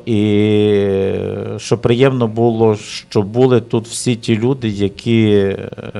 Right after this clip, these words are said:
в принципі, залучені до волонтерства тим чи іншим чином. Е, тому що я так само хлопцям розказував, і, е, це в більшості ті люди, що роблять добро для України, для воїнів,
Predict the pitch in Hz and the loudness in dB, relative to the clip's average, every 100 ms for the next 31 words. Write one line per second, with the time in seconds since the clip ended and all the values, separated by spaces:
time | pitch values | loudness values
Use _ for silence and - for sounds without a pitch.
0 | 101 101 104 104 - - - 110 113 113 | -8 -8 -10 -12 -20 -8 2 2 2 -2
1 | 101 101 95 101 107 101 101 98 95 92 | -2 0 2 2 0 -2 -2 0 0 0
2 | 92 95 113 113 - 98 95 95 - - | 0 2 2 2 0 2 2 0 -8 -20
3 | - _ - 117 110 113 104 98 107 95 | -20 _ 4 4 4 4 4 4 2 0
4 | - 120 123 107 101 110 113 - - - | 2 2 4 2 2 -2 -8 -18 -20 -20
5 | - - 117 101 - 117 107 101 95 107 | -20 -6 -2 -2 0 2 2 4 2 2
6 | - 104 98 139 143 131 120 113 - 113 | 2 2 2 2 2 0 0 0 2 4
7 | 113 107 104 104 104 - - 104 101 98 | 4 2 2 4 2 -2 -6 -2 2 2
8 | 98 95 95 95 95 95 101 98 110 - | 2 2 0 0 -2 -4 -4 -6 -4 2
9 | 107 110 127 - - 110 - 107 131 139 | 2 4 0 0 -2 -4 0 0 2 0
10 | 117 - 104 107 110 104 98 95 98 101 | -2 0 2 2 2 0 0 -2 0 2
11 | 101 95 92 92 104 98 110 131 123 98 | 2 2 0 2 0 0 2 2 0 0
12 | 98 92 113 123 120 113 110 | 0 2 6 6 4 2 2